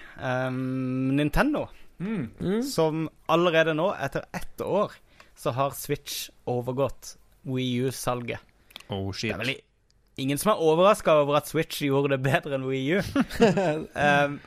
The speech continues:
Speaker 1: men Switch har gjort det sinnssykt bra.
Speaker 3: Ja,
Speaker 2: Ja.
Speaker 3: men det, det varmer hjertet.
Speaker 2: Skal
Speaker 1: Og
Speaker 2: vi
Speaker 1: det er ikke like mye, sånn som det var med Wii i sin tid, så kjøpte alle det for Wii Sport,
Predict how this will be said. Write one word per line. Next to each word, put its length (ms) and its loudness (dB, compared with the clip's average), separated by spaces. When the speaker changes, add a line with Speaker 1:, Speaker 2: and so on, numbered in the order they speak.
Speaker 1:
men 540 0
Switch 360 -4
har 100 -2
gjort 240 -8
det 140 -4
sinnssykt 1120 -6
bra. 160 -12
Speaker 3:
Ja, 120 -2
Speaker 2:
Ja. 140 -4
Speaker 3:
men 100 -2
det, 400 2
det 100 2
varmer 240 2
hjertet. 320 -2
Speaker 2:
Skal 240 -4
Speaker 1:
Og 200 2
Speaker 2:
vi 80 -6
Speaker 1:
det 100 4
er 80 -2
ikke 200 4
like 400 0
mye, 300 2
sånn 180 -4
som 180 -4
det 100 2
var 100 2
med 140 -2
Wii 640 -2
i 120 -6
sin 240 0
tid, 160 -4
så 100 -6
kjøpte 300 -6
alle 260 -2
det 100 -4
for 100 -2
Wii 200 -4
Sport, 440 -6